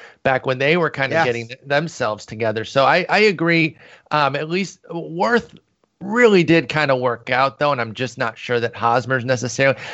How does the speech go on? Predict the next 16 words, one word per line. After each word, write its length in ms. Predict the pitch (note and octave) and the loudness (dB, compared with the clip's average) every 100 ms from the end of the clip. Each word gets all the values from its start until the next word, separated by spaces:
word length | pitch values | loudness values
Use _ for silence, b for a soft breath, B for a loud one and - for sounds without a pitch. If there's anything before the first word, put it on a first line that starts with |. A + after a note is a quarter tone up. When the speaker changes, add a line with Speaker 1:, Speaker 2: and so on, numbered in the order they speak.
| - | -2
Speaker 1:
but 80 | C#3+ | 0
I've 100 | C3 | 2
always 180 | A#2+ A2 | 0 0
been 140 | A2 | -4
a 60 | G#2 | -2
little 200 | G#2+ G#2 | -2 -2
bit 140 | G2+ | -2
anti-Hosmer. 680 | G2+ G2 G#2+ G2+ G#2+ G#2 A#2+ | -2 -2 -2 2 0 2 0
But, 320 | D#3+ D#3+ - _ _ - | 2 0 -2 _ _ -2
you 80 | D#3+ | 0
know, 80 | |
they've 140 | C3+ B2 | 2 0
got 160 | C3 | 0
the 80 | B2 | 0
great 240 | G#2+ G3 - | 0 0 -2
system. 600 | F#3+ - F3+ E3+ E3+ | -6 -2 2 2 2